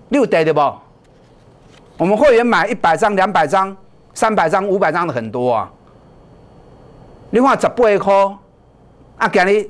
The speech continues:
十九块八，一张一千八百块，一百张就十八万了，两礼拜，两百张就三十六万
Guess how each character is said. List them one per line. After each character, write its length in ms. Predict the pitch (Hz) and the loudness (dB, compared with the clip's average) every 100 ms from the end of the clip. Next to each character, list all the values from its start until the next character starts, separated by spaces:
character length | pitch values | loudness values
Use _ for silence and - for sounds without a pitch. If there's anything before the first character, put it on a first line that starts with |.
| - | -6
十 120 | - | -2
九 180 | 196 190 | 0 0
块 220 | 165 151 | 0 -2
八， 260 | 147 147 120 - - - _ - - - - - | -2 -4 -6 -10 -20 -20 _ -20 -20 -20 -20 -6
一 80 | 233 | -6
张 360 | - 214 214 - | 0 0 0 -8
一 80 | - | -10
千 280 | - - 202 | -6 -2 -2
八 180 | 190 190 | 0 0
百 200 | 160 123 | 0 -6
块， 360 | 107 165 123 92 _ _ _ _ _ - - - - | -4 -2 -2 -8 _ _ _ _ _ -20 -20 -20 -16
一 100 | - | -6
百 280 | 262 208 170 | -2 2 2
张 360 | 160 208 208 214 - - | 2 0 0 -6 -14 -6
就 120 | 220 | -4
十 120 | 190 | -4
八 280 | 139 156 156 | -4 -2 0
万 240 | 151 147 107 | 0 -2 -4
了， 140 | 92 - - - - - | -12 -20 -20 -20 -20 -12
两 180 | - 143 | -4 0
礼 140 | 170 190 | 0 0
拜， 280 | 170 92 - _ - _ - - - - - - - - | -2 -6 -16 _ -20 _ -20 -20 -20 -20 -20 -20 -20 -2
两 240 | 175 262 | 2 2
百 180 | 240 180 | 2 2
张 200 | 220 220 | 0 0
就 80 | 220 | -2
三 280 | 214 214 | 0 0
十 80 | 196 | 0
六 240 | 180 180 170 | 0 0 2
万 220 | 160 | 0